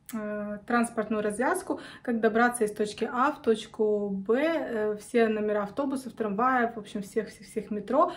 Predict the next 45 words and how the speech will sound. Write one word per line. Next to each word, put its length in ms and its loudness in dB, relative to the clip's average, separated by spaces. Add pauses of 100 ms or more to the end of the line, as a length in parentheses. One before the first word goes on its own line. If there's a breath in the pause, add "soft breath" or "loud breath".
(320 loud breath)
Э, 160 0
все 180 -4
это 140 -2
можно 260 2
посмотреть, 680 0
э, 160 2
там 300 2
и 40 0
расписание 720 -2 (160)
в 40 -20
том 200 2
числе. 560 -6 (260)
Я 80 6
надеюсь, 280 6
что 140 -2
вам 160 6
было 180 6
полезно 460 4
это 240 0
видео. 280 2
Если 220 2
это 140 0
так, 200 2
напишите, 460 -2
пожалуйста, 420 -4
в 60 -12
комментариях, 680 2
какими 300 2
приложениями 540 6
вы 160 6
уже 160 4
пользуетесь. 560 2
Возможно, 480 2
какие-то 380 -2
я 180 4
не 100 4
назвала. 580 0 (380 loud breath)
Тоже 240 8
обязательно 420 2
пишите 400 -2
в 40 -6
комментариях. 540 2
Давайте 300 2
соберем 400 0
целый 300 2